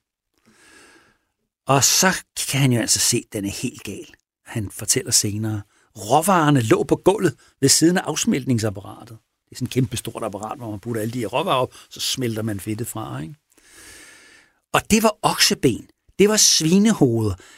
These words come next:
det var fedtet papir, som stammede fra leverpostejformene, og en kasse med svinehoveder. Det flød alt sammen imellem hinanden, og jeg kunne straks se, at et af svinehovederne var råddent. Altså, han kommer altså ind der,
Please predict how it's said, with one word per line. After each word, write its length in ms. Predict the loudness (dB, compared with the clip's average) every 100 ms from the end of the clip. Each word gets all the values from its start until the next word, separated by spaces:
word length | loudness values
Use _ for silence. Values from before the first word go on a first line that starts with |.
| _ 2
det 80 |
var 60 | 2
fedtet 560 | 2 2 2 4 0 2
papir, 460 | -2 2 2 2 -6 _ _ _ _
som 200 | 0 2
stammede 560 | 2 2 0 2 4 4
fra 120 | 4
leverpostejformene, 1000 | 2 2 0 2 2 2 2 2 0 0 -4 -20 _
og 100 | 0
en 80 | 0 0 0
kasse 300 | 2 2 2
med 100 | 2
svinehoveder. 920 | 2 2 2 4 4 4 2 4 2 0 -6 -20 0
Det 100 | 0
flød 360 | 0 2 2 2 0
alt 180 | 0 2
sammen 300 | 2 2 2
imellem 300 | 4 4 2
hinanden, 420 | 2 4 2 0
og 60 | -2
jeg 100 | -2
kunne 120 | -4
straks 360 | -2 -2 0
se, 80 | 0
at 220 | 2 2
et 80 | 2
af 80 | 2
svinehovederne 720 | 0 2 2 2 0 -2 0
var 80 | 0
råddent. 760 | -2 -8 -6 -2 2 0 -2 -14 _ _ _ _ _ _ _ -18 -8
Altså, 300 | -6 -4 -4 -4 -6
han 320 | -12 -4 -2
kommer 300 | 2 2 2
altså 320 | 2 2 2 0
ind 260 | -2 -2
der, 160 | 0